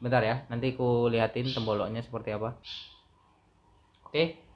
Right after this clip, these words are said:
ini ku s-, lihatin temboloknya sebesar apa teman-teman kalau dia habis makan. Tuh.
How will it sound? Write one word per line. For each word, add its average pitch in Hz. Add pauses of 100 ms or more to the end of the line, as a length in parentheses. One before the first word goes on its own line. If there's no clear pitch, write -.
(800)
ini 160 (400)
ku 139 (840)
s-, 131 (2000)
lihatin 123
temboloknya 117 (160)
sebesar 107
apa 117
teman-teman 120
kalau 113
dia 104
habis 107
makan. 110 (1200)
Tuh. -